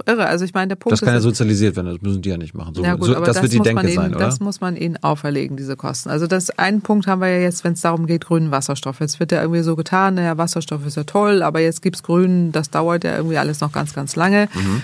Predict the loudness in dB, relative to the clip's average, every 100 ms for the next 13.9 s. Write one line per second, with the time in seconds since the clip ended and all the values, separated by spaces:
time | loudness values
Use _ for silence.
0 | -4 -2 0 2 2 2 2 2 -2 0
1 | 0 2 0 0 2 4 4 2 2 2
2 | 4 2 0 0 0 2 0 0 0 0
3 | 0 -2 -2 -2 0 0 2 0 2 2
4 | 0 2 2 4 2 2 0 0 0 -2
5 | -2 -4 -2 0 2 0 -2 -4 -2 -2
6 | -2 -4 -2 0 0 -2 -2 0 2 4
7 | 4 2 -2 -18 -20 -10 0 2 4 4
8 | 2 0 0 2 2 2 0 -2 0 2
9 | 2 2 0 0 0 0 -2 0 0 2
10 | -2 -6 -6 0 2 2 -2 -4 0 4
11 | 4 4 2 0 2 0 -2 -4 -2 -2
12 | -2 -4 -4 -2 -2 0 0 2 2 0
13 | -2 -4 -2 -4 -2 -2 2 4